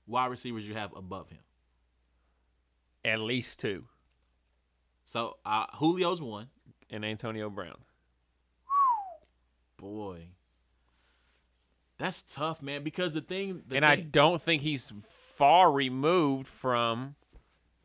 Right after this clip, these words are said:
Speaker 2: A J Green and Dez Bryant.
Speaker 1: Nah, I don't know about that one.
Speaker 2: You think he's that much better than A J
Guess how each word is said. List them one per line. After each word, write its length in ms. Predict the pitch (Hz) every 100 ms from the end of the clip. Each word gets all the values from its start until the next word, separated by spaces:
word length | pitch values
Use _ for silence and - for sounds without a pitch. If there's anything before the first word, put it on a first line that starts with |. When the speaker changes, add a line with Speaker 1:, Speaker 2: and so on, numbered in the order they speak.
| _ -
Speaker 2:
A 240 | 135 131
J 260 | 117 123 120
Green 280 | 110 123 120
and 160 | 117
Dez 240 | 120 120 110
Bryant. 360 | 156 139 90 - _
Speaker 1:
Nah, 720 | 104 107 107 101 101 98 95
I 40 | 107
don't 120 | 113
know 120 | 113
about 280 | 104 95 90
that 240 | 101 95
one. 120 | 82 90 _ _
Speaker 2:
You 140 | 120
think 200 | 123 143
he's 200 | 127 127 113
that 220 | 120 123
much 180 | 131 113
better 180 | 131 127
than 120 | 120
A 160 | 123
J 200 | 120 120